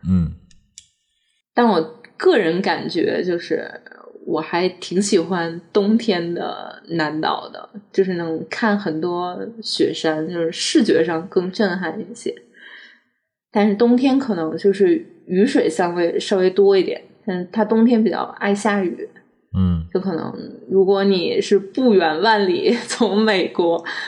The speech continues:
Speaker 2: 来到新西兰的话，冬天可能有的时候会因为这个天气打乱你的这个计-，就是旅途计划吧。
Speaker 1: 行程啊，但是夏天的话，那雪山上，呃，这个山上还会有积雪吗？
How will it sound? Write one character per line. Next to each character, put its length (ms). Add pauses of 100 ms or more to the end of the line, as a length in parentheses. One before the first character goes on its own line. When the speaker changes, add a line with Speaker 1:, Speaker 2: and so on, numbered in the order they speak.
(120)
Speaker 2:
来 160
到 160
新 260
西 100
兰 280
的 100
话， 320 (600)
冬 180
天 220
可 80
能 140
有 120
的 80
时 120
候 100
会 160
因 100
为 140
这 100
个 120
天 400
气 360 (220)
打 220
乱 360
你 60
的 180
这 160
个 140 (100)
计-， 240 (400)
就 140
是 120 (220)
旅 160
途 240
计 280
划 160
吧。 80
Speaker 1:
行 80
程 340
啊， 240 (300)
但 140
是 360
夏 260
天 240
的 80
话， 460
那 180 (160)
雪 240
山 160
上， 320 (480)
呃， 240
这 140
个 80
山 180
上 160
还 160
会 200
有 120
积 220
雪 120
吗？ 240